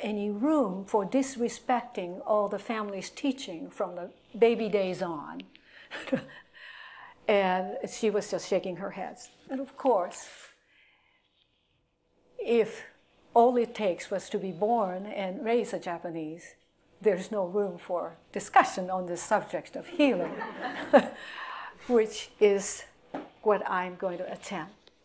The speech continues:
to, uh, reflect on with you this, uh, today.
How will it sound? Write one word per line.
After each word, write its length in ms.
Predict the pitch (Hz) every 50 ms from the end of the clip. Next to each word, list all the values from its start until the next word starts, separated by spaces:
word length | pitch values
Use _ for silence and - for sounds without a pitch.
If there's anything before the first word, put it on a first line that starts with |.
| _ - - -
to, 420 | - 196 185 185 180 175 180 180 - - -
uh, 220 | 180 175 175 180 202 -
reflect 580 | 214 208 190 - - - 220 - - - - 190
on 320 | 165 170 180 185 196 196 - _ _ _ _ _ _ _ - 214
with 340 | 208 196 180 185 - -
you 220 | 202 180 - 185 190 - _ _ _ -
this, 480 | 202 190 180 175 - - - - - - - _ -
uh, 240 | - 196 180 180 196 208 208 208 _ _ _ _ _ _ _ -
today. 540 | - 214 196 208 185 - - - - -